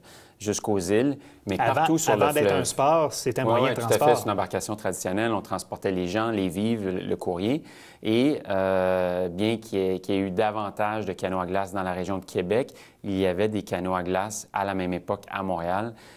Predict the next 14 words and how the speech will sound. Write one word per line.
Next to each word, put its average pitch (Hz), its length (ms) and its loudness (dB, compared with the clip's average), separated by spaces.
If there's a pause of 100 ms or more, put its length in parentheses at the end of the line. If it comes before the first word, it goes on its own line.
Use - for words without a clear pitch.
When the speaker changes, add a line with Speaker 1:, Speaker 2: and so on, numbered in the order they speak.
(140)
Speaker 1:
Et 98 220 0
il 92 60 0
y 92 40 2
a 87 40 -2
plusieurs 101 300 0
photos 101 500 -2
superbes, 101 560 -2
euh, 90 360 0
au 92 140 -2
musée 95 240 0
McCord, 98 320 0
d'ailleurs, 92 440 -2
qui, - 160 -20
qui, 87 280 -14